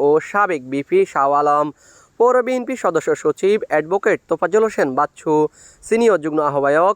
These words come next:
তোফায়েল আহমেদ, উপজেলা বিএনপি যুগ্ম আহ্বায়ক নজরুল ইসলাম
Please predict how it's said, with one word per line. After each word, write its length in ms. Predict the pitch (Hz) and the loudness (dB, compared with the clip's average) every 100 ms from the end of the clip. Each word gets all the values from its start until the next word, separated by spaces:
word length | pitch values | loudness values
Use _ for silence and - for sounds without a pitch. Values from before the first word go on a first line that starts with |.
| - | -4
তোফায়েল 300 | 151 147 147 | -6 -2 0
আহমেদ, 380 | 147 151 151 151 139 _ _ _ | -2 0 0 0 -4 _ _ _
উপজেলা 380 | 190 214 247 233 175 | -2 0 2 2 0
বিএনপি 260 | 170 170 156 | -2 -2 -4
যুগ্ম 160 | 151 151 139 | -2 0 0
আহ্বায়ক 440 | 135 143 151 190 151 147 | 0 0 2 0 0 -2
নজরুল 300 | 170 196 214 | 0 0 -2
ইসলাম 220 | 220 220 | 0 -2